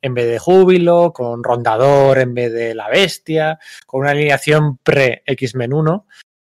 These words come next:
que, que, bueno, pues que no salió, estaba ahí narrada, ¿eh? Con la voz de Stan Lee, ¿no? Como tantas otras series, y no salió, no salió del todo bien. Eh, de todas formas, de todas formas, luego lo hablaremos, lo, lo, luego os lo puedo preguntar.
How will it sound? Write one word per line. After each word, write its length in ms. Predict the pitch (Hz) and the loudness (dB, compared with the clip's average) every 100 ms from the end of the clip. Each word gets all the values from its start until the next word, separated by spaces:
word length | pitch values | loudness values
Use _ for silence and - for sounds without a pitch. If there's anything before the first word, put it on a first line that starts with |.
| _ _ _ | _ _ _
que, 340 | - 123 113 107 | -6 -4 -4 -8
que, 80 | 113 | -12
bueno, 200 | 104 95 | -14 -16
pues 140 | - - | -20 -14
que 100 | 117 | -10
no 120 | 120 | -6
salió, 540 | - 123 117 107 95 | -4 -4 -4 -8 -10
estaba 300 | 104 - 123 | -14 -6 -4
ahí 100 | 113 | 0
narrada, 500 | 160 113 131 135 117 | 0 2 2 2 0
¿eh? 60 | 175 | -2
Con 120 | 139 | -4
la 80 | 101 | -4
voz 120 | 113 | -2
de 60 | 127 | -2
Stan 280 | - 104 104 | -4 -10 -6
Lee, 180 | 175 | -6
¿no? 140 | 151 190 | -6 -10
Como 220 | 135 113 | -12 -16
tantas 240 | 120 123 | -14 -14
otras 240 | 123 110 - | -12 -14 -10
series, 340 | 147 170 185 - | -8 -8 -10 -14
y 100 | 117 | -12
no 140 | 123 | -10
salió, 420 | - 107 107 104 _ - _ _ 131 | -12 -14 -14 -16 _ -20 _ _ -12
no 80 | |
salió 260 | 117 123 113 | -8 -6 -4
del 140 | 113 | -8
todo 220 | 110 107 107 | -8 -10 -6
bien. 220 | 120 110 - - _ | -8 -8 -18 -20 _
Eh, 180 | 143 131 | 0 2
de 100 | 131 | 2
todas 260 | 151 190 - | 4 2 4
formas, 680 | 175 185 135 165 - - _ _ _ _ _ _ _ _ | 2 4 2 2 -2 -16 _ _ _ _ _ _ _ _
de 100 | - | -16
todas 180 | 104 143 | -4 -2
formas, 380 | - 147 139 - | 0 -2 -2 -4
luego 380 | - 120 143 170 | -6 0 4 6
lo 80 | 127 | 4
hablaremos, 480 | 110 101 139 120 | 0 -2 -2 -2
lo, 360 | 120 110 120 139 | -4 -4 -4 -4
lo, 240 | 139 131 | -6 -8
luego 300 | - 139 139 156 | -8 -4 0 0
os 80 | |
lo 80 | 147 | 0
puedo 200 | 147 139 | 0 0
preguntar. 600 | - 120 110 120 139 139 | 0 -4 -4 0 2 0